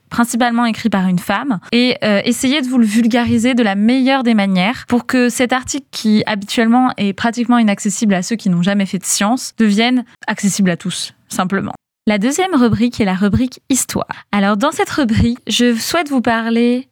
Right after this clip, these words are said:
de femmes qui ont changé la science, des femmes de l'ombre qui, euh, qui ont apporté quelque chose mais qui n'ont pas été, euh, qui n'ont pas eu suffisamment de visibilité, mais aussi interviewer des jeunes femmes scientifiques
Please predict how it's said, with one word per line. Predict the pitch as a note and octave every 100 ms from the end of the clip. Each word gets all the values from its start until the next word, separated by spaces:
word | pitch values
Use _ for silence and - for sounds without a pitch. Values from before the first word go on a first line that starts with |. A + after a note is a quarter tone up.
| _
de | G3 G3+
femmes | - C#4 C#4+ B3+
qui | - A#3+
ont | E4 G#4+
changé | - A#3+ A3
la | F#3 F#3
science, | - G3+ A#3+
des | -
femmes | A3+ A#3 A#3
de | A3+
l'ombre | A3 C4+ B3+ F3+ F3 - - - _
qui, | - - G#3
euh, | G#3 F#3+ F#3+
qui | F#3+ A#3
ont | A3+
apporté | A#3 B3 -
quelque | B3+ A3 A3+
chose | G#3+ B3 A#3
mais | G#3
qui | - -
n'ont | F#3+ F3+
pas | B3+ B3+
été, | A3+ A3+ A3
euh, | F3+ F3 F3
qui | -
n'ont | G3+
pas | A3 A#3+
eu |
suffisamment | A#3 - A#3+ - A#3 A#3+ A#3
de |
visibilité, | F#3+ F#3+ A#3 A3+ G3+ F#3+ E3+ E3+ A#3+ -
mais | A#3+
aussi | C#4 C#4 - C#4 F4 -
interviewer | C4 C#4 D4 C4 C4 A#3 B3 C#4 _
des | A#3 G#3+
jeunes | A#3 D#4+ D#4+
femmes | - B3 G3+ B3+ A#3+
scientifiques | - C4 B3+ A3+ - -